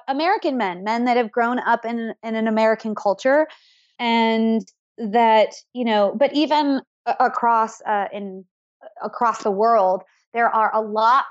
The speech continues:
of explicit and implicit messages and cultural messages around sex and sexuality. And I think a lot of it stems from the fact that men are,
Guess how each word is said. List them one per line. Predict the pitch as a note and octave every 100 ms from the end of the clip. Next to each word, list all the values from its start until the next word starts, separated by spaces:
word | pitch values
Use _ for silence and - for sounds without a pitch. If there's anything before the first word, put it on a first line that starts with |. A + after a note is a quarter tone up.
| G#3
of | G3+
explicit | G#3 _ A3 G#3+ G#3 D#3
and | F#3+ F#3+
implicit | G3 - G3 F#3 F#3 F3
messages | G3 G3+ G3+ A3 G3 G3 F#3 F#3 -
and | F#3 F#3
cultural | - C4 B3 G#3
messages | G3 G3 F#3 F#3+ F#3 -
around | G3+ F#3+ F#3 F#3+ F#3 F3+ _ _ _
sex | - G#3 -
and | G3+
sexuality. | G3+ F3+ F#3+ F3+ F#3+ F3+ F3+ F3 _ _ _ A3+
And | A#3
I | B3
think | C#4+ C#4 -
a | B3+
lot | B3 A#3+ A#4+
of | F#4
it | B3+ -
stems | - A3+ A#3 B3 -
from | A3 G#3 G#3
the |
fact | G3+ G3 F#3+
that | G3 -
men | G#3 G#3
are, | A3 G#3+ G3+